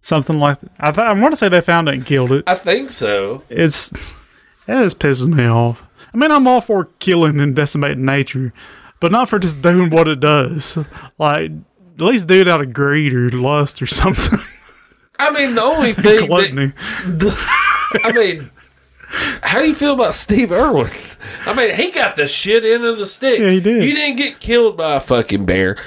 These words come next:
Speaker 2: You didn't get eaten by a wolf or pack of wolves. Nope, you got stung by a stingray.
Speaker 1: I mean, yeah, it was the beaver kill for him, basically. <laughs> The femoral
Speaker 2: Yeah,
Speaker 1: artery.
Speaker 2: yeah. You know, it's a fucking animal.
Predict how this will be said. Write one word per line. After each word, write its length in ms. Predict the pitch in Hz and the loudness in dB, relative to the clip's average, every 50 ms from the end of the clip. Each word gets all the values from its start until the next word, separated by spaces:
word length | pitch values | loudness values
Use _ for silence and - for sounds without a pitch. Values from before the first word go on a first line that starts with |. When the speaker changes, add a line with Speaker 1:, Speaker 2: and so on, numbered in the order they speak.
| - - - | -16 -8 -4
Speaker 2:
You 100 | 208 233 | -2 -2
didn't 200 | 277 285 269 269 | 0 0 0 0
get 160 | 285 247 214 | -2 -2 0
eaten 340 | 226 247 247 240 196 196 190 | 0 0 0 -2 -2 -4 -4
by 280 | 180 165 160 151 143 127 | -2 -2 0 0 -2 -2
a 80 | 117 | -2
wolf 640 | 110 101 98 98 98 98 98 101 107 113 - - - | -2 -2 0 0 2 2 2 0 -2 -4 -6 -6 -4
or 120 | - - | -4 -2
pack 320 | - - - 143 139 - - | -2 -2 -2 -4 -4 -4 -6
of 80 | 110 107 | -4 -2
wolves. 500 | 107 104 101 92 90 98 117 139 - - - - _ _ _ _ - - - - - | 0 2 2 2 2 0 -2 -6 -10 -14 -16 -20 _ _ _ _ -20 -20 -20 -20 -14
Nope, 400 | 160 143 143 170 202 202 - - | -6 -2 0 2 2 2 0 -2
you 120 | 196 196 | -6 -2
got 180 | 202 208 180 160 | 0 0 0 0
stung 520 | - - - - - - 208 214 208 208 202 | -2 -4 -4 -6 -4 -2 -2 -2 -2 -2 -2
by 160 | 214 202 190 | 0 0 0
a 20 | 170 | 0
stingray. 400 | - - - 147 135 127 120 - | -2 -4 -2 -2 -2 -2 0 -2
Speaker 1:
I 60 | 170 | -2
mean, 200 | 147 156 170 196 - | 0 0 0 -2 0
yeah, 240 | 190 175 214 220 208 | 0 2 2 2 2
it 40 | |
was 180 | 196 180 165 - | 2 0 0 0
the 100 | 175 175 | -2 0
beaver 380 | 160 180 202 214 180 165 160 143 | 2 2 2 2 2 0 -2 -2
kill 280 | - 156 147 143 135 | 0 0 2 2 2
for 160 | 123 143 143 135 | 0 0 0 2
him, 240 | 143 139 135 127 123 | 2 2 2 2 2
basically. 500 | 131 135 139 - - - - 139 139 - | 0 0 0 -2 -2 -2 0 0 0 0
<laughs> 100 | - - - - _ _ _ _ - | -4 -8 -14 -20 _ _ _ _ -6
The 80 | 156 - | -6 -2
femoral 400 | - 180 180 170 185 175 180 170 | 0 0 2 2 2 2 2 2
Speaker 2:
Yeah, 60 | 170 | 2
Speaker 1:
artery. 280 | 175 170 156 147 139 - - - | 2 2 2 0 -2 -4 -4 -4
Speaker 2:
yeah. 280 | 254 320 339 240 131 - - - _ _ _ _ _ _ _ _ _ - - - - - - _ _ _ _ _ _ _ _ - - - - _ - - - - _ _ _ _ _ _ _ _ _ _ _ _ _ _ _ _ _ _ _ _ _ _ _ | -2 0 0 0 -2 -4 -8 -18 _ _ _ _ _ _ _ _ _ -20 -20 -20 -20 -20 -20 _ _ _ _ _ _ _ _ -14 -14 -14 -14 _ -20 -20 -20 -20 _ _ _ _ _ _ _ _ _ _ _ _ _ _ _ _ _ _ _ _ _ _ _
You 140 | 233 277 349 | -4 0 0
know, 440 | 359 302 285 269 226 - - - _ _ _ - | 2 2 2 0 0 -2 -6 -14 _ _ _ -4
it's 160 | 247 240 - | -2 -2 0
a 100 | 277 214 | -2 -2
fucking 440 | - - 254 294 302 294 240 165 147 | -2 -2 -2 -2 0 0 0 0 0
animal. 540 | 143 156 185 175 151 135 131 131 139 143 | 2 2 0 0 0 -2 -2 -4 -6 -8